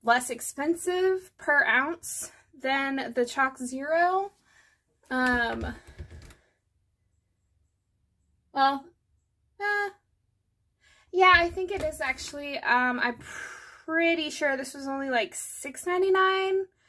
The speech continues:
Uh, I found it at Sprouts. So,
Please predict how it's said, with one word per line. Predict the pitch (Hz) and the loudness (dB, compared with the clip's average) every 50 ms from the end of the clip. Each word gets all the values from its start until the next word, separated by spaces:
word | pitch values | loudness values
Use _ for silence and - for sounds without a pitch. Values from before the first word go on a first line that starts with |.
| _ _ _ _ _ _ _ _ _ _ _ - | _ _ _ _ _ _ _ _ _ _ _ 6
Uh, | 277 285 285 294 285 285 - | 8 8 8 8 6 6 4
I | 262 269 262 | 2 2 2
found | 320 320 330 | 2 0 0
it | 339 302 | -2 -4
at | - - - | -6 -8 -12
Sprouts. | - - - 247 220 185 160 - - - - - - - _ | -14 -4 -2 0 0 0 -2 -4 -8 -8 -8 -8 -8 -10 _
So, | - - - - 277 269 277 269 262 269 | -14 -6 4 8 8 8 8 8 4 -2